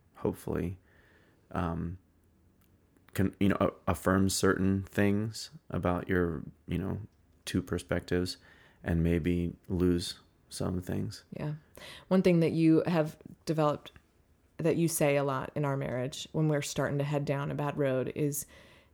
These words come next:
Speaker 2: you'll just look at me and either put your hand on my hand or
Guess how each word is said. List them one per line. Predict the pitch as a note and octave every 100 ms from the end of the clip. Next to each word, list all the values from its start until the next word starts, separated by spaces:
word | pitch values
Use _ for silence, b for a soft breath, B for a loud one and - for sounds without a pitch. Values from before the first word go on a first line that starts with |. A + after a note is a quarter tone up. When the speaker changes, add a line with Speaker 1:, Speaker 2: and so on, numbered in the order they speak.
| b
Speaker 2:
you'll | - D#3+
just | D#3 -
look | D#3 D3
at | -
me | C#3 C3+ C3+ - _
and | - D#3 C#3+ C#3+ C#3+ D3+ - _ _ _ - - _ _ _
either | E3+ D3+
put | D#3 D3
your |
hand | D3 D3 C#3+
on | C#3
my | C#3+
hand | D3 C#3 C3+ C#3
or | B2 C3